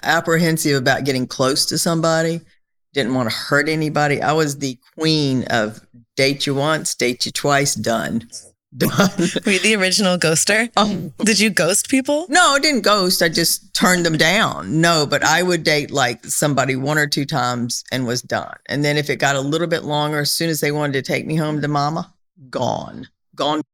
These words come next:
Speaker 1: gone.
Speaker 2: So we had, so my commitment issues are, um, genetic.
Speaker 1: I guess. But mine was more, I just didn't wanna hurt anybody again.
Speaker 2: Yeah.
Speaker 1: I think I really carried a lot of guilt.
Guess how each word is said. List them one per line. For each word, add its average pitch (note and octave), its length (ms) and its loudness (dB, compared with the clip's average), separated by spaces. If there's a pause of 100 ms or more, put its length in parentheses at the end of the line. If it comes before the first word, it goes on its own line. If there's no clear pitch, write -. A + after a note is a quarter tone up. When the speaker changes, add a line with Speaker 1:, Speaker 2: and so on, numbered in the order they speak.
(140)
Speaker 1:
gone. - 340 -8 (280)
Speaker 2:
So F#3 180 0
we E3 80 0
had, E3 240 0
so F3 240 2
my E3 160 0
commitment F3 460 0
issues E3 600 0
are, D3+ 520 0 (100)
um, D3+ 500 0
genetic. - 480 -2 (460)
Speaker 1:
I C3+ 80 -8
guess. B2+ 340 -8
But A#3 240 -2
mine B3 440 2
was D#4 200 0
more, A3+ 400 2 (100)
I F3 100 2
just F3 340 -2
didn't G#3+ 160 0
wanna G3+ 160 0
hurt D#3 200 -2
anybody C#3 680 -2
again. B2 300 0
Speaker 2:
Yeah. D#3+ 240 0
Speaker 1:
I E3 100 2
think G3 220 -2
I F#3 60 4
really F3+ 460 2
carried D3+ 420 0
a C3 60 2
lot B2 220 -2
of A2+ 80 -10
guilt. - 400 -12